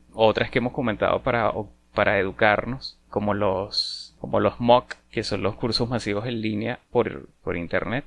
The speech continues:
Entonces, todas estas herramientas, asimismo las redes sociales,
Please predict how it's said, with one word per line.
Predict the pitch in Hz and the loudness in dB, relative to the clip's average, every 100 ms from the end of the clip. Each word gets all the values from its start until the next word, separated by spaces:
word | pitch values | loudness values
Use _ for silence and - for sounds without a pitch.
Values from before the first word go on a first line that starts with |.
| - | -10
Entonces, | - 117 120 - 120 | -4 0 0 -2 -2
todas | - 117 127 | 4 6 4
estas | 143 156 | 0 0
herramientas, | 160 156 160 143 117 135 127 117 | 2 0 0 -4 -4 -6 -10 -14
asimismo | 92 - 95 95 113 | -14 -10 -10 -6 -4
las | 117 113 | -2 -2
redes | 92 95 | 0 -2
sociales, | - - 107 113 117 110 110 107 - | -6 -2 2 2 2 0 -2 -4 -12